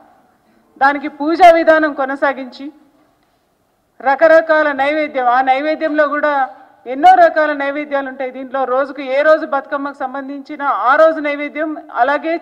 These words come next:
చేయాలని ఒక, ఆ, పద్ధతి ఉంది మనకి తెలంగాణలో. అందుకని ఆ విధంగా కొనసాగిస్తూ ఒక సాంప్రదాయబద్ధంగా నడిచే ఈ బతుకమ్మ పండుగని ఇవాళ తెలంగాణ రాష్ట్రం ఎంగిలి పూల బతుకమ్మతో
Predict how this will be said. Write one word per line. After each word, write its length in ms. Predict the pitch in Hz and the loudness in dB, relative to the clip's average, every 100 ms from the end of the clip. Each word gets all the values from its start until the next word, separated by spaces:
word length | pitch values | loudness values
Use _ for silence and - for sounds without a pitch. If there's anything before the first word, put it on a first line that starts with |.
| 311 | -4
చేయాలని 380 | 285 285 277 | -4 -4 -6
ఒక, 160 | 277 277 254 220 - - _ _ | -10 -2 -2 -2 -14 -20 _ _
ఆ, 220 | 240 240 | 2 2
పద్ధతి 420 | 233 247 254 311 302 | 2 0 -2 -6 -6
ఉంది 140 | 269 | -4
మనకి 240 | 254 254 | -4 -4
తెలంగాణలో. 640 | 247 247 240 240 233 226 247 - _ _ _ _ _ _ _ | -6 -6 -4 -2 -2 -4 -8 -18 _ _ _ _ _ _ _
అందుకని 600 | 269 285 330 294 285 294 294 - - | -6 -2 -2 -2 -6 -10 -14 -18 -2
ఆ 160 | 262 | -2
విధంగా 380 | 285 294 370 381 | 0 0 0 0
కొనసాగిస్తూ 800 | 370 311 311 320 302 294 302 302 | -2 -2 0 -2 -2 -6 -10 -8
ఒక 340 | 254 240 247 294 | -6 -8 -6 -6
సాంప్రదాయబద్ధంగా 960 | 277 269 320 320 302 285 285 285 285 | -2 -2 0 2 2 0 -4 -4 -4
నడిచే 340 | 254 254 262 262 | -2 -4 -4 -12
ఈ 160 | 254 | -10
బతుకమ్మ 420 | 226 233 269 277 | -6 -4 -4 -8
పండుగని 500 | 294 262 262 262 269 381 - _ _ _ _ _ _ _ _ _ _ _ _ _ _ - | -6 -6 -6 -10 -10 -12 -16 _ _ _ _ _ _ _ _ _ _ _ _ _ _ -8
ఇవాళ 360 | 269 302 302 | 0 2 2
తెలంగాణ 580 | 277 294 277 330 330 339 | -2 -4 2 4 6 6
రాష్ట్రం 760 | 320 285 302 - 349 349 349 - | 4 4 0 0 0 0 0 -10
ఎంగిలి 440 | 262 302 330 349 | -8 -6 -4 -6
పూల 280 | 339 320 311 | -4 -2 0
బతుకమ్మతో 920 | 277 277 320 294 294 294 247 254 - | 0 -2 -4 -4 -2 -2 -2 -4 -14